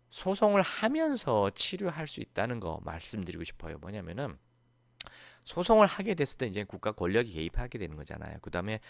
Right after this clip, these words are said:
옆에서 쳐다보는 사람들이 있기 때문에 그제서야 환자가 "나 소송, 소송 취하해줘, 나 술 끊을게."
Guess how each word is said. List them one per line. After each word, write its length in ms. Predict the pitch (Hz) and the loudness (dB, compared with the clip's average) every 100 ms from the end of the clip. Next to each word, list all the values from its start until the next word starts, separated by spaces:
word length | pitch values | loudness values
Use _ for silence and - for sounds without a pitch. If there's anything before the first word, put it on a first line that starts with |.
| - - | -20 -6
옆에서 220 | 80 110 92 | -4 -4 0
쳐다보는 480 | - 139 131 113 | 4 4 4 0
사람들이 360 | 98 95 90 90 | 0 0 -2 -8
있기 160 | 82 117 | -10 -6
때문에 500 | 127 87 85 107 82 _ _ _ _ _ _ _ - | -6 -6 -8 -8 -10 _ _ _ _ _ _ _ -6
그제서야 640 | 131 147 170 202 196 185 | 2 4 6 8 10 8
환자가 840 | 180 175 165 156 87 80 92 90 - _ _ _ _ _ _ - | 6 2 0 -2 0 0 -2 -6 -14 _ _ _ _ _ _ -10
"나 320 | 92 98 98 | -2 0 0
소송, 600 | 101 - 127 127 110 92 - - - | -2 -6 -2 -2 -2 -6 -12 -16 -12
소송 360 | - 123 127 127 | -8 -4 -4 -4
취하해줘, 840 | - 139 120 117 110 113 95 98 95 | -4 -4 -2 -2 -2 0 0 0 0
나 220 | 104 101 - | -2 -4 -10
술 220 | - - 170 | -8 -6 -4
끊을게." 800 | - 196 196 - - 92 117 | -2 0 0 0 4 6 6